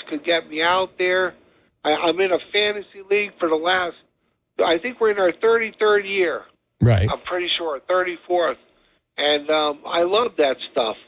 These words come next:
Speaker 1: And you're not gonna do that from a nursing home. You're gonna be cut right off, and I, I don't need that. I really need help,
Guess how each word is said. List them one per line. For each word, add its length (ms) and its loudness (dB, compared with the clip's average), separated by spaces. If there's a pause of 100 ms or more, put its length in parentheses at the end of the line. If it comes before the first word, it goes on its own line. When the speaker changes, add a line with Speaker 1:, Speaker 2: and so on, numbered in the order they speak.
(380)
Speaker 1:
And 120 -4
you're 120 0
not 160 0
gonna 180 2
do 220 -4
that 200 0
from 180 -8
a 40 0
nursing 440 -2
home. 240 -2
You're 80 -6
gonna 140 0
be 140 -2
cut 320 -4
right 240 0
off, 380 -8
and 240 -6 (580)
I, 300 0
I 40 4
don't 220 -4
need 280 0
that. 200 2
I 120 0
really 420 0
need 240 -2
help, 420 -2